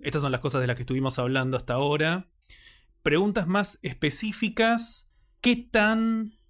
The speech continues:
eh, no sé si llamarlo, no sé si la palabra correcta es decir falso, es ese plano secuencia espectacular del que estamos hablando todos? O sea,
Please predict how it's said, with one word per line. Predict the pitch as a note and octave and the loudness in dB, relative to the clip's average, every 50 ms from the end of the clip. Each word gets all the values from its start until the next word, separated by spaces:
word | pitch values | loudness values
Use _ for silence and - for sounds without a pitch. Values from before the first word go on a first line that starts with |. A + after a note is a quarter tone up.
| _ _ _ _ _ _ | _ _ _ _ _ _
eh, | - D#3+ C3+ C3 C3 | -4 -2 0 2 2
no | C3 D3 D3+ | 2 0 0
sé | - G3 | 0 -2
si | F3+ - E3+ | -4 -2 -2
llamarlo, | - E3 D3 D3 D#3+ E3 F3 F#3 F3+ E3+ D#3+ | 0 0 0 2 2 2 2 2 2 0 0
no | D3+ D3+ | 0 -2
sé | D3 - D#3 | -2 -4 -4
si | - F3 | -2 0
la | D#3 C#3+ C3 | 0 2 2
palabra | C#3+ C#3 D3+ D#3 D#3+ D#3 D3+ C3+ | 2 2 2 4 4 4 2 2
correcta | C3+ C3 C3+ D3 D#3 C#3+ - D#3 C#3+ C#3 | 2 0 2 2 0 2 2 2 2 2
es | C3+ C3+ | 2 0
decir | C3 C3 B2 - - D3+ C#3+ D3+ D3 C#3+ - - - | 0 -2 -2 -2 0 0 2 2 0 0 -4 -6 -10
falso, | - - - E3+ E3 F3 F#3 F#3 E3+ - - G3+ F#3 F#3+ G3 - | -10 -4 0 0 2 2 2 0 -2 -2 0 0 0 0 0 -2
es | D#3+ C3 - | -4 -4 -2
ese | D3+ C#3 - D3+ | -2 -2 -2 -2
plano | - - C#3+ C3+ C3+ D3 D3 C#3 | -2 -2 -2 0 0 0 0 -2
secuencia | - C3 - - C#3 C#3 C3+ C#3+ | -2 -4 -4 -2 -2 -2 -2 -4
espectacular | B2+ B2 - A#2 G#2 - B2+ A2+ A#2 A#2+ B2+ C3 C3+ C#3 C#3+ | -4 -4 -6 -6 -4 -4 -6 -4 -2 -2 0 2 2 2 2
del | C#3+ C3+ A#2+ | 2 0 0
que | A2 | -2
estamos | A2+ - B2+ B2 C3 B2+ - | -4 -4 -4 -2 -2 -2 -2
hablando | A#2+ B2 B2 B2 A#2+ B2 A2+ | -2 -2 0 0 -2 -2 -4
todos? | - A#2 A2 G#2+ G#2 G#2+ - - - | -4 -6 -6 -6 -6 -8 -12 -14 -10
O | |
sea, | - - A#2+ A2+ - | -6 -4 -4 -4 -4